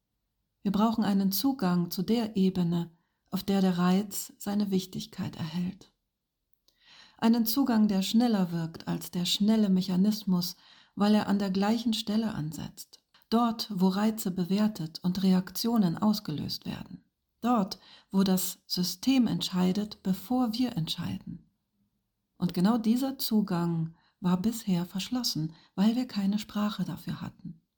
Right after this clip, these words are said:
Wenn ein Reiz das System überschreibt, übernimmt die alte Information die Kontrolle. Aber eine neue Information, die klar und präzise genug ist, kann diese Kontrolle verschieben.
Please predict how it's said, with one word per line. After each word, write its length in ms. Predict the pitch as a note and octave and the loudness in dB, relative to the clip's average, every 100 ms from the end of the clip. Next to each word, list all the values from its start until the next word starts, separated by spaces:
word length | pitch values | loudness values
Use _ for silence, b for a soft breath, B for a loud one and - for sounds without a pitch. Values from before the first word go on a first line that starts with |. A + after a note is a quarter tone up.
| _ _ _ _ _ _ _ _ _ _ _ _ _ _ _ b b b b b b | _ _ _ _ _ _ _ _ _ _ _ _ _ _ _ b b b b b b
Wenn 160 | B3 C4 | 2 4
ein 160 | A#3 A3+ | 4 2
Reiz 460 | G3+ G#3 A3+ - | 2 0 -2 -6
das 180 | A3 G#3+ | -6 -2
System 440 | G#3 - A#3+ B3 | -4 -4 0 0
überschreibt, 1080 | A3+ G3 F#3+ - A3 G#3 G3 - - - - _ | 2 0 -2 0 2 2 0 -12 -12 -12 -12 _
übernimmt 520 | A3 A3 G#3+ A3 A#3 | 0 4 4 4 0
die 140 | A#3 - | -2 -2
alte 300 | G3 G#3+ A3+ | -2 -2 -4
Information 760 | G#3 G#3+ G3 F#3+ - F#3 F3 F3 | -4 -2 0 -2 -2 -2 0 -2
die 100 | F3+ | -4
Kontrolle. 580 | F#3+ F#3+ - D#3+ E3+ - _ _ _ _ _ b b b b | -4 -6 -4 -6 -6 -12 _ _ _ _ _ b b b b
Aber 240 | G#3+ G#3+ | 2 2
eine 220 | - G3+ G3+ | 2 0 2
neue 320 | G3+ C4 A3 | 4 4 2
Information, 1000 | - E3 F3 E3 E3 E3 - D#3+ D#3+ D#3+ | 0 -4 -2 -2 -2 -6 -6 -2 -2 -4
die 160 | D#3+ | -8
klar 400 | - G3+ G#3 A3+ | -4 0 0 0
und 180 | F#3+ F3 | -2 -4
präzise 580 | - F3 - A#3+ A3+ G3 | -6 -6 -2 0 0 0
genug 420 | F#3+ F#3+ A#3 - | 2 2 2 -2
ist, 340 | F3 F3+ - b b b | -2 -2 -6 b b b
kann 220 | - E3+ E3 | -4 -2 2
diese 300 | A3 B3 B3 | 2 2 -2
Kontrolle 600 | - F#3+ - F3+ F3 F#3 | -4 -6 -4 -4 -4 -6
verschieben. 680 | G#3+ G#3+ B3 A#3+ - - | -8 -8 -8 -6 -8 -10